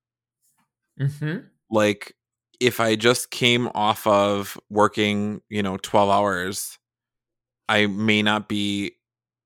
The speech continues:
Speaker 2: in the mindset or really feel like playing, like you said, an economic game.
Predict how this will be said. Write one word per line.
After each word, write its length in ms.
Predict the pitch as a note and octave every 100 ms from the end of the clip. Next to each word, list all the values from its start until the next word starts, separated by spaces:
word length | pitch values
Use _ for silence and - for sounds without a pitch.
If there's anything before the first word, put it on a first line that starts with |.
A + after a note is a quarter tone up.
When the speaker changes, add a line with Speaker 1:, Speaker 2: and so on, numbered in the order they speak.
| -
Speaker 2:
in 180 | A#2
the 80 | A2
mindset 760 | G2+ F#2+ G2+ G#2 - G#2 G#2 - _ _ _
or 360 | G#2 G2 G2 - _ _
really 320 | G#2 G2+ G2
feel 260 | - G#2 G2+
like 200 | G2 F#2+
playing, 560 | - F#2+ G2 F#2+ G2 G2 _ _ _ _ _ _ _ _ _ _ _ _
like 160 | A2+ A2
you 60 |
said, 180 | G#2 A2
an 120 | G#2
economic 600 | C#2+ G#2 G#2 G2 F#2+ G2+
game. 320 | - A#1+ G2